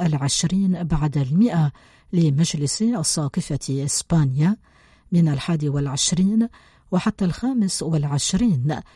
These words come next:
من تشرين الثاني نوفمبر، انتخاب أمين عام جديد للمجلس خلفا للمطران لويس خافير أريغاليو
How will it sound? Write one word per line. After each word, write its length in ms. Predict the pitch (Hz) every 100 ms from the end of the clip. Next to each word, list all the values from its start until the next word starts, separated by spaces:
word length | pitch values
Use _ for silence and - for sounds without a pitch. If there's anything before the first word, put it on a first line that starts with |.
| _ -
من 300 | 165 147 135
تشرين 500 | 160 - 170 175 156
الثاني 500 | 135 - 160 143 139
نوفمبر، 720 | 135 143 160 147 135 175 233 - _ _ _ _ _ - 220
انتخاب 720 | 202 185 202 - 262 262 -
أمين 380 | 180 175 202
عام 400 | 151 143 160 190 208 -
جديد 380 | 147 131 160 190 -
للمجلس 880 | 160 156 208 247 151 135 139 - 143 - _ _ _
خلفا 680 | - 160 143 - 160 214 233 - _ _
للمطران 720 | 202 208 196 185 - 196 247
لويس 380 | 214 143 202 -
خافير 640 | - 143 - 165 170 165 147
أريغاليو 540 | 147 143 214 208 147